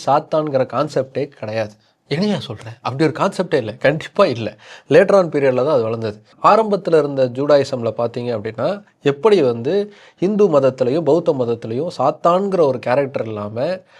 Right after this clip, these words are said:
அதை வந்து ஒரு குணநலன்களா, அதாவது ஆசையை துறக்கணும், பேராசைப்படக்கூடாது, அந்த மாதிரியான ஒரு குணநலன்கள் வந்து ஒரு உருவகத்தன்மை கொடுத்து பார்க்கப்பட்டுச்சோ, அதே மாதிரி தான் ஜூடாயிசமும் இருந்துச்சு.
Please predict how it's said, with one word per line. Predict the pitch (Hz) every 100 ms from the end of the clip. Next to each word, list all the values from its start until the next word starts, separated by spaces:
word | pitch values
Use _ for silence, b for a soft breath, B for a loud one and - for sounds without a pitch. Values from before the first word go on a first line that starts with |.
| B B
அதை | 123 120 131 131
வந்து | 127 160 226 165
ஒரு | 139 123
குணநலன்களா, | 120 151 175 147 123 117 110 113
அதாவது | 123 120 120 120 131 127
ஆசையை | 123 127 131 127 113 117
துறக்கணும், | 110 - 107 113 110 107
பேராசைப்படக்கூடாது, | 135 143 139 131 117 117 110 107 110 107 107 113 107 107 B B
அந்த | - 123 160 160
மாதிரியான | 160 165 160 156 143 143 165 160
ஒரு | 139 131 127 123 120 b b -
குணநலன்கள் | 135 208 214 180 165 147 139
வந்து | 127 123 139 165 139 120 113 B -
ஒரு | 135
உருவகத்தன்மை | 135 156 180 160 139 131 127 123
கொடுத்து | 135 139 143 160
பார்க்கப்பட்டுச்சோ, | 127 123 - 117 107 120 - 165 123
அதே | 117 151 190
மாதிரி | 139 113 107
தான் | 113 156 185
ஜூடாயிசமும் | 131 165 196 165 135 - 117 143
இருந்துச்சு. | 208 147 131 117 -